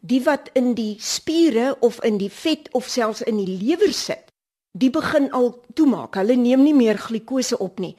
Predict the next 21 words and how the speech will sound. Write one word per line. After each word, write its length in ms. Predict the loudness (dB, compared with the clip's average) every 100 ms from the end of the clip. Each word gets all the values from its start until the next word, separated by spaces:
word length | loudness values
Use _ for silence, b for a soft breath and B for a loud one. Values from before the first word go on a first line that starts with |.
| b b 2
Hulle 160 | 2
beskerm 680 | 2 -4 -6 -6 -2 0 0 0
dit, 160 | -8 _ _ _ _ -6
sodat 340 | 0 0 -2
selfs 380 | -6 -4 -4 -2
al 120 | -2 -4
val 360 | -6 -2 2 4
jou 140 | 4 4
bloedglikose 840 | 0 -4 -4 -6 0 0 0 -2 -4
tot 220 | -6 -4
hier 300 | 0 2 2
by 240 | 0 0 -2 b b b
vastende 540 | -6 -4 -2 2 4 4
vlakke 540 | 0 -6 -6 -4 -6 -6 b b _
wat 260 | -4 -4 -12 -12 -2
vier 380 | 4 6 4 -2
millimol 460 | -2 2 4 2 2
per 160 | -2 -2
liter 320 | -4 -4 -4
of 160 | -6 -6
laer 420 | -4 -2 -2